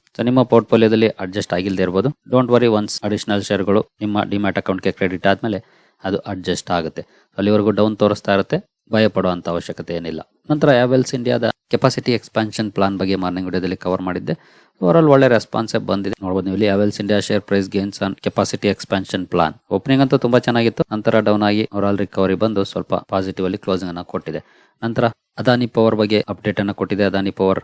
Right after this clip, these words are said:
ರಿಲಯನ್ಸ್ ಜೊತೆ ಒಪ್ಪಂದವನ್ನ ಮಾಡ್ಕೊಂಡಿದೆ ಅಂತ. Especially ಅದಾನಿ ಪವರ್ ನ ಒಂದು ಸಬ್ಸಿಡಿಯರಿ ಕಂಪನಿ ಸ್ವಲ್ಪ ಮಟ್ಟಿಗೆ ಪಾಸಿಟಿವ್ ಅಲ್ಲಿ ಕ್ಲೋಸಿಂಗ್ ಅನ್ನ ಕೊಟ್ಟಿದೆ.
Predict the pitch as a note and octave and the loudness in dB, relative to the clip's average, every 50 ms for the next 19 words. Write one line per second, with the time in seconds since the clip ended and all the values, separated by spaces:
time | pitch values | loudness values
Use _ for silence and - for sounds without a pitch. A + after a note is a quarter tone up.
0 | _ G#2 G#2+ G#2+ G#2+ A2 A2 G#2+ G2 - - G#2 G2 - G#2+ G#2+ - - G#2 - | _ -4 0 2 2 2 2 0 -2 -2 -4 -2 0 0 0 0 0 -4 -6 -4
1 | - G2+ G2 G2+ G2+ G2 G2 F#2+ F#2+ F#2+ - G2 F#2+ F#2 F#2+ F#2+ F#2+ - C3 B2 | -2 -2 -2 0 0 0 0 -2 -2 -4 -2 -4 -2 0 0 0 0 0 0 0
2 | G#2+ - - A2 - B2 A#2 B2+ - - G2 G#2 G#2+ G#2+ A2+ - - G#2+ G#2+ G#2 | -2 -2 -6 -6 -2 -2 -2 -2 -2 -4 -4 -4 -2 -2 -2 0 2 2 2 2
3 | A#2 B2 A2 F#2+ G2 - - - - - - A2 G#2+ G#2 G2+ G2+ - - G2 F#2+ | 0 -2 -4 -4 -6 -6 -8 -8 -8 -6 -4 -2 0 0 0 0 -2 -4 -6 -4
4 | - A2 B2+ D#3+ - - C#3+ C#3+ C#3+ - C#3+ C#3+ C3 B2 B2+ B2+ B2 - A#2 A2+ | -2 -2 -2 -2 -2 0 0 0 2 2 2 2 4 4 4 4 4 4 4 4
5 | G#2+ A2+ - A2 G#2+ G#2 G2+ - - G#2 G2+ G2 G2+ G2+ G2+ G2+ G2+ - - F#2 | 4 4 4 4 4 4 4 2 2 2 2 2 2 0 0 -2 -2 -2 -4 -4
6 | - F#2+ A2+ | -2 0 -2